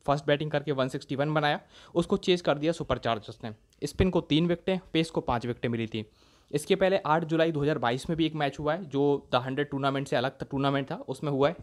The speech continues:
एसेक्स और लैंकाशायर का ब्लास्ट के जो मैचेस होते हैं। फोर विकेट स्पिनर्स, थ्री विकेट पेसर्स, तो यहाँ पे भी देखिए स्पिन ने थोड़ा अच्छा किया है। तो ये ऐसा वेन्यू है, यहाँ पे स्पिन भी कभी अच्छा करती है, कभी पेस भी अच्छा करती है।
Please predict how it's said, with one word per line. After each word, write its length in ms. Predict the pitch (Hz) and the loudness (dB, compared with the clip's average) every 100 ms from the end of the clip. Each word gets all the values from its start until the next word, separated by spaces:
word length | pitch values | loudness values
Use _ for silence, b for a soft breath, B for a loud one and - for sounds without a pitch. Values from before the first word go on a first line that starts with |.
| 135 | -6
एसेक्स 280 | 127 143 | -6 -4
और 180 | 131 123 | 0 0
लैंकाशायर 460 | 120 120 120 131 127 | 0 -4 -6 -2 0
का 160 | 139 151 B B B - | 0 -4 B B B -2
ब्लास्ट 260 | 123 127 143 | 2 2 2
के 60 | |
जो 80 | 135 | 0
मैचेस 280 | 127 120 127 | 0 -2 -2
होते 180 | 123 156 | 0 -2
हैं। 140 | - _ b b b - | -6 _ b b b -4
फोर 360 | 165 185 190 - | 4 4 4 -2
विकेट 380 | 139 180 175 - | -4 -4 -6 -10
स्पिनर्स, 400 | - 165 175 180 - | -6 -2 -2 -4 -6
थ्री 160 | 143 151 | 0 2
विकेट 260 | 143 143 - | 2 -4 -6
पेसर्स, 420 | 120 113 110 - - | -8 -8 -14 -14 -6
तो 80 | |
यहाँ 180 | 139 147 | -2 0
पे 120 | 160 | 0
भी 100 | 170 | -2
देखिए 280 | 160 151 180 | -2 -2 -4
स्पिन 260 | 175 - 185 | -6 -4 -2
ने 120 | 185 | -2
थोड़ा 220 | 208 160 151 | -2 2 2
अच्छा 240 | 156 143 | 2 -6
किया 220 | 113 110 | -6 -6
है। 100 | 107 B B | -6 B B
तो 80 | - | 0
ये 160 | 214 226 | 2 2
ऐसा 280 | 143 143 202 | 0 0 0
वेन्यू 280 | 185 185 | 2 0
है, 120 | 180 214 139 | -2 -2 -2
यहाँ 160 | 143 180 | 0 0
पे 80 | |
स्पिन 280 | 170 - 190 | -2 2 2
भी 100 | 202 | 4
कभी 180 | 190 180 | 4 2
अच्छा 200 | 175 180 | 0 2
करती 260 | 165 165 196 | 2 2 -4
है, 40 | |
कभी 200 | 147 156 | -2 -4
पेस 280 | 151 139 151 | -4 -6 -2
भी 80 | 160 | -4
अच्छा 200 | 160 160 | -2 -4
करती 280 | 151 143 | -4 -2
है। 80 | 175 | -6